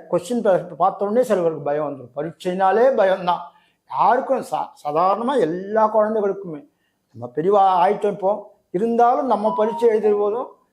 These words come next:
நம்மளுக்கு அந்த பயம் இருந்தா இருக்கு. அது சாதாரண காமன், இது எல்லாருக்கும் இருக்கக்கூடியதான ஒரு பொதுவான இது. அந்த பரீட்சை பேப்பரை பார்த்த உடனே என்னதான் தெரிஞ்சிருந்தாலும் அந்த சமயத்துல ஒரு கலக்கம், ஒரு பயம் உண்டாடுது இல்லையோ, அந்த பயங்கள்லாம் போகும்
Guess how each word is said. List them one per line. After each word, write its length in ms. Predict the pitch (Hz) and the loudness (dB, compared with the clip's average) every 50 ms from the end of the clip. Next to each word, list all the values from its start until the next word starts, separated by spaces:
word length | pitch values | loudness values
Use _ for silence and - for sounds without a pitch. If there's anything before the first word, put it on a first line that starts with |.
| _ - 185 | _ -12 -8
நம்மளுக்கு 280 | 196 214 254 240 226 | -6 -2 0 0 0
அந்த 100 | 208 180 | 0 0
பயம் 360 | 175 170 175 190 202 208 180 | 0 0 0 0 -2 -4 -6
இருந்தா 240 | 170 170 180 180 180 185 | -6 -4 -2 -2 -2 -2
இருக்கு. 200 | 165 143 156 - _ _ | -2 -6 -10 -14 _ _
அது 180 | - 269 320 330 339 277 - - _ _ _ _ | -8 -8 -6 -6 -8 -10 -12 -14 _ _ _ _
சாதாரண 400 | - - 190 196 240 269 247 247 233 - | -4 -2 0 2 2 2 2 0 -2 -2
காமன், 420 | - 165 196 240 269 294 269 226 170 160 | 0 2 2 2 2 0 -4 -4 -6 -6
இது 180 | 160 151 156 175 - - _ _ - | -6 -6 -6 -8 -10 -12 _ _ -6
எல்லாருக்கும் 420 | 165 160 185 190 151 151 - 208 | -4 0 0 0 0 0 -2 -6
இருக்கக்கூடியதான 560 | 175 - 185 170 180 170 165 165 175 196 247 | -6 -6 -8 -6 -4 -2 -2 -2 -2 -2 -2
ஒரு 120 | 269 220 170 | -2 -2 -2
பொதுவான 500 | - 180 185 180 196 196 190 190 190 165 | -4 -6 -2 0 2 2 2 2 0 -2
இது. 160 | 151 143 151 151 - _ _ _ _ _ _ _ _ _ - | -4 -6 -8 -12 -16 _ _ _ _ _ _ _ _ _ -12
அந்த 120 | 175 160 - | -10 -8 -4
பரீட்சை 360 | - 165 214 247 226 - 208 | -2 -2 -2 -2 0 -2 -2
பேப்பரை 420 | - - 185 196 202 202 208 180 - - | -2 0 -2 0 0 0 -2 -4 -2 0
பார்த்த 380 | 165 185 208 202 - - 214 | 0 0 0 -2 -4 -4 -2
உடனே 320 | 196 196 196 208 214 247 269 294 - - - - _ _ _ _ _ - | 0 0 0 2 2 2 0 -2 -4 -8 -14 -20 _ _ _ _ _ -8
என்னதான் 400 | 143 156 175 185 220 269 302 294 202 | -6 -2 0 2 2 2 2 0 0
தெரிஞ்சிருந்தாலும் 840 | 208 214 220 247 262 254 254 233 220 208 190 175 165 165 160 165 170 170 - - _ - | 0 0 0 2 2 2 2 0 2 2 2 2 2 2 0 -2 -2 -6 -10 -16 _ -10
அந்த 180 | - 180 185 180 | -6 -2 -2 0
சமயத்துல 440 | - 190 180 202 220 233 226 220 202 | 0 0 0 0 -2 -2 -2 -2 -2
ஒரு 140 | 185 175 - | -2 -2 -2
கலக்கம், 480 | - 151 156 180 180 - 185 196 196 196 | -2 -2 -2 -2 -4 -4 -6 -6 -4 -4
ஒரு 100 | 165 156 147 | -4 -6 -6
பயம் 320 | 131 135 143 170 185 185 - - _ _ _ | -6 -4 -2 -2 -2 -2 -6 -16 _ _ _
உண்டாடுது 360 | - 170 175 180 165 160 160 165 | -8 -4 -2 -2 -2 -2 -4 -6
இல்லையோ, 200 | 180 180 147 127 - - _ _ _ _ _ _ _ - | -6 -6 -6 -6 -8 -12 _ _ _ _ _ _ _ -14
அந்த 180 | 147 160 151 139 | -12 -10 -10 -8
பயங்கள்லாம் 800 | 127 127 151 175 190 208 208 202 196 190 185 196 196 226 247 240 - | -4 -2 0 0 0 0 0 0 0 0 2 2 2 2 2 0 -2
போகும் 360 | - 175 185 185 175 185 185 | 0 0 2 2 0 -2 -6